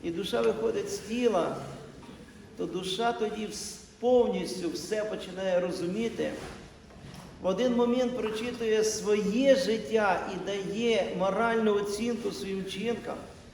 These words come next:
Людина прозріває, людська душа прозріває, що є духовний світ і бачить Бога. І через призму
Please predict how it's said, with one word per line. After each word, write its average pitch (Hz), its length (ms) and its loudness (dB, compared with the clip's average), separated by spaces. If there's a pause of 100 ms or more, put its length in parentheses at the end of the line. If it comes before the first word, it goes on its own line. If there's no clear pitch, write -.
(440)
Людина 233 360 2
прозріває, 226 920 0 (160)
людська 208 280 -6
душа 214 280 -4
прозріває, 208 600 -2
що 208 120 -4
є 202 60 -2
духовний 214 560 2
світ 220 380 -4
і 202 60 -6
бачить 185 680 -2
Бога. 226 760 6 (1500)
І 151 100 -4
через 180 320 -6
призму 180 720 -2